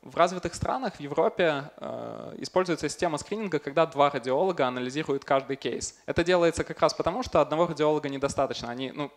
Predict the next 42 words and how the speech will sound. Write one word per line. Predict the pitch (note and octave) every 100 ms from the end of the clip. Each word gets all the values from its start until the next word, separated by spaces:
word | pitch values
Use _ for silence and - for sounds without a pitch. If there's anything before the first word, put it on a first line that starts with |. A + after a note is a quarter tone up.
| -
они, | C#3 D3
к |
сожалению, | D#3 E3 F3+ D3+
недостаточно | D3 - D#3 -
хороши | C3+ - D3+ G3+
именно | - E3 D3+
в | C#3
этой | C3 B2+
задаче. | B2 A#2 A2+ - - - - -
Поэтому | D3 D#3
берётся | C#3 D3 -
два. | C#3+ C3 A2 - - - - - -
Так | -
вот, | D#3+ - -
их | F3+
недостаточно, | F#3+ F3 - E3+ B2+ - B2
чтобы | - B2+ C#3
делать | C3+ B2
такой | C3 B2
double | A#2+ B2+ B2 B2
reading, | A2+ D3 G3
когда | E3+ B2+
два | A#2+ A#2+
радиолога, | A2+ A2 B2 F3 A#3 A#3 E3+
и | C#3+
мы | F3
можем | G#3 F#3 E3+ C#3+
заменить | C3+ D#3 D#3 -
одного | B2+ C#3 C3+
человека. | B2 A#2+ A2+ A2 -
Таким | - C3+ E3
образом, | E3 D#3 D#3
программа | C#3+ D3 D3+ C#3+ C#3+
не | F3 F#3
принимает | - D3 D3 C#3+ C#3
окончательное | - D#3+ A3+ C4 C4+ C4 A#3+
решение, | A3 B3+ G#3+ G3 F#3 - -
но | E3
при | D#3
этом | D3 C#3+ B2
здорово | C#3 C3 B2+
помогает | B2+ A#2+ B2+